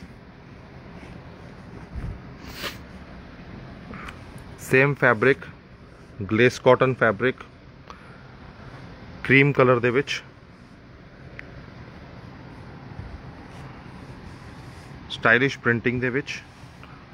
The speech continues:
ਔਰ ਇਸ ਦੇ ਉੱਪਰ ਕੁੜਤਾ ਪੱਤੀ ਨੈਕ with buttons, ਸ਼ਿਫੋਨ ਦੁਪੱਟੇ ਦੇ ਨਾਲ ਜੀ, ਆਫ ਵਾਈਟ ਕਾਨਸੈਪਟ। ਇਹ ਹੈ ਜੀ ਦੁਪੱਟਾ ਨਾਲ ਇਸ ਦੇ ਨਾਲ ਸ਼ਿਫੋਨ ਦਾ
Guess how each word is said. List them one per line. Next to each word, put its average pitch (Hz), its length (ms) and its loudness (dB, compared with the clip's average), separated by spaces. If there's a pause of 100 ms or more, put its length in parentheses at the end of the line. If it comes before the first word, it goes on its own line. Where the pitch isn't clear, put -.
(520)
ਔਰ 117 60 2
ਇਸ 110 80 0
ਦੇ 120 80 0
ਉੱਪਰ 120 240 -2
ਕੁੜਤਾ 127 260 0
ਪੱਤੀ 123 260 -4
ਨੈਕ 120 260 -6 (560)
with 117 120 -2 (100)
buttons, 127 360 -2 (2500)
ਸ਼ਿਫੋਨ 135 460 2
ਦੁਪੱਟੇ 120 300 2
ਦੇ 107 60 0
ਨਾਲ 98 220 -2
ਜੀ, 92 100 -6 (240)
ਆਫ 117 220 4
ਵਾਈਟ 135 220 6
ਕਾਨਸੈਪਟ। 127 520 -2 (4000)
ਇਹ 127 100 6
ਹੈ 120 80 6
ਜੀ 107 180 -2
ਦੁਪੱਟਾ 117 380 2
ਨਾਲ 123 180 4
ਇਸ 117 80 -2
ਦੇ 123 100 0
ਨਾਲ 123 160 2
ਸ਼ਿਫੋਨ 120 480 -2
ਦਾ 131 160 2